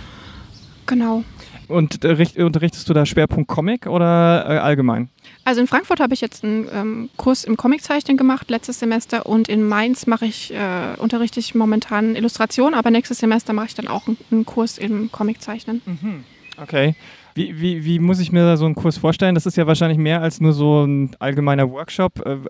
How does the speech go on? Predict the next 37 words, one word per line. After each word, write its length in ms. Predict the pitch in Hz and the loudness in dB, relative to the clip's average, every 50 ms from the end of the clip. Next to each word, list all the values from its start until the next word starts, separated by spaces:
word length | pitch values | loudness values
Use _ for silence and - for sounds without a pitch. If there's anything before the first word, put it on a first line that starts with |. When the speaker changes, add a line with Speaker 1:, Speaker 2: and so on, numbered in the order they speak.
| - 127 127 | -4 -4 -4
Speaker 2:
äh, 40 | 127 147 143 147 147 139 151 147 147 147 160 - | -4 -8 -12 -14 -14 -14 -16 -16 -18 -14 -12 -4
gibt's 220 | - 165 147 - - | -2 -2 -2 0 0
dann 200 | 160 147 147 139 | 2 2 2 2
irgendwie 240 | 147 147 139 139 | 0 0 2 0
so 240 | 131 131 131 131 131 - - - - - - - _ _ - - - - | 2 4 4 4 4 2 0 -18 -20 -20 -20 -20 _ _ -20 -20 -20 -10
Semesterschwerpunkte 1300 | 135 - 151 143 165 - 202 185 - - 185 185 - - 214 202 208 - - 214 202 202 202 202 185 | 0 2 4 4 4 4 2 0 2 2 2 2 2 2 0 0 -2 0 0 0 2 2 2 2 2
oder, 380 | 151 156 156 151 147 147 147 147 | 2 2 2 2 2 2 0 0
äh, 180 | - 143 143 139 | -2 -4 -4 -2
wie 80 | 143 | -2
machst 240 | 143 139 135 123 - | 0 0 0 0 0
du 40 | 147 | -2
das? 260 | 131 135 135 - _ _ - - - - - - - - - | -2 -2 -4 -6 _ _ -20 -20 -20 -18 -18 -18 -18 -14 -6
Speaker 1:
Ja, 200 | - 226 233 240 | -2 0 2 2
also 180 | - 233 220 240 | 2 0 -2 -4
ich 80 | 240 | -2
find's 160 | - 294 320 - | -2 -2 -2 2
immer 200 | 285 277 262 240 | 2 2 2 2
ganz 160 | 233 233 - | 2 0 0
angenehm, 500 | - 220 240 254 262 240 233 240 240 226 | 0 0 0 2 2 2 2 0 0 0
wenn 160 | 226 220 226 | 0 -2 -2
jedes 240 | 226 226 233 247 - | -2 -2 -4 -4 -6
Semester 360 | - 226 226 226 226 - 247 | -6 -6 -6 -6 -6 -6 -8
so 60 | 220 214 | -8 -8
ein 80 | - | -6
Überthema 560 | - 233 294 311 302 - 311 285 277 269 262 | -4 -2 -2 -2 0 0 2 2 4 4 4
hat. 140 | 262 262 - | 4 2 0
Also 180 | - 190 214 240 | -2 -2 -2 -2
dieses 300 | 220 226 226 240 226 - | -2 -4 -4 -4 -4 -4
Semester 520 | 233 226 220 226 - - - 226 214 220 | -2 -2 0 -2 -2 -4 -2 0 0 0
in 120 | 202 214 - | 0 -2 -2
Illustration 600 | 220 226 - - - 214 - - - 220 226 226 | -4 -4 -6 -4 -6 -6 -6 -4 -4 -2 -2 -2
habe 140 | 220 - | -2 -4
ich 80 | - - | -8 -10
gesagt, 320 | - 226 214 208 - - | -8 -8 -8 -8 -8 -6
wir 260 | - 202 202 208 - - | -6 -4 -4 -4 -6 -4
illustrieren 380 | 208 226 226 - - 254 233 226 | -4 -4 -4 -4 -2 0 2 2
Gedichte. 400 | 220 202 226 240 - - - 302 | 2 0 -2 -4 -4 -4 -6 -6